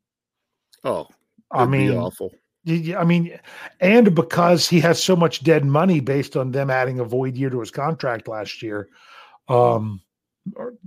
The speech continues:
Speaker 2: one, they added one or at least one or two. I can't remember how many
Speaker 1: I don't
Speaker 2: they added
Speaker 1: remember.
Speaker 2: when he restructured.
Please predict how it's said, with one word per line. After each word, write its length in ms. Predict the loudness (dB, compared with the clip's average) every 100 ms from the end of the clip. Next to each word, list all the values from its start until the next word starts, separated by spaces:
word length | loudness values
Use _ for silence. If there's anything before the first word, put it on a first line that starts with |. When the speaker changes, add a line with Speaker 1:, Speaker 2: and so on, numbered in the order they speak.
| -12
Speaker 2:
one, 320 | -2 2 2 0
they 140 | 0 0
added 180 | 0 0
one 160 | 0
or 160 | 0 0
at 60 | 0
least 220 | -2 -2
one 160 | -4
or 40 | -6
two. 280 | -4 -4 -4
I 80 |
can't 180 | -4 -6
remember 260 | -4 -4 -4
how 100 | -6
many 100 | -4
Speaker 1:
I 40 |
don't 80 | -4
Speaker 2:
they 60 | -2
added 140 | -2 -2
Speaker 1:
remember. 260 | 0 0
Speaker 2:
when 100 | 0
he 60 | -2
restructured. 640 | -6 -4 -4 -4 -6 -8